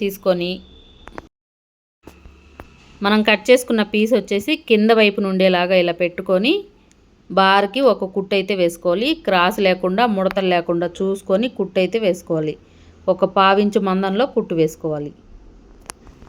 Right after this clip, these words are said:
ఇలా వేసిన తర్వాత లాస్ట్లో కొంచెం క్లాత్ నుంచుకొని ఇలా ఫోల్డ్ చేసుకొని ఇప్పుడు కుట్టు అయితే వేసుకోవాలి. ఇప్పుడు మళ్ళీ రివర్స్ తిప్పుకొని ఒక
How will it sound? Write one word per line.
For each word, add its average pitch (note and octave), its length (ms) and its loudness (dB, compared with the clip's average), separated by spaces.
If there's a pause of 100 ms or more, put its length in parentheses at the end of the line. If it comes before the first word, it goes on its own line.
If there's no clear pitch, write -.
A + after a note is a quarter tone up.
(160)
ఇలా G#3 220 2
వేసిన A#3 360 2
తర్వాత F#3+ 360 2 (220)
లాస్ట్లో F#3 360 0 (120)
కొంచెం G3 380 -6
క్లాత్ F3+ 320 -2
నుంచుకొని G3 480 -6
ఇలా F#3 120 0 (100)
ఫోల్డ్ F#3+ 320 -2
చేసుకొని E3+ 460 -6 (180)
ఇప్పుడు E3+ 260 -12
కుట్టు F3 240 -10
అయితే E3+ 220 -8
వేసుకోవాలి. E3 560 -6 (1700)
ఇప్పుడు A3 240 2 (300)
మళ్ళీ G#3+ 260 2
రివర్స్ G3+ 360 -2
తిప్పుకొని G3+ 480 -2 (720)
ఒక G3 100 -4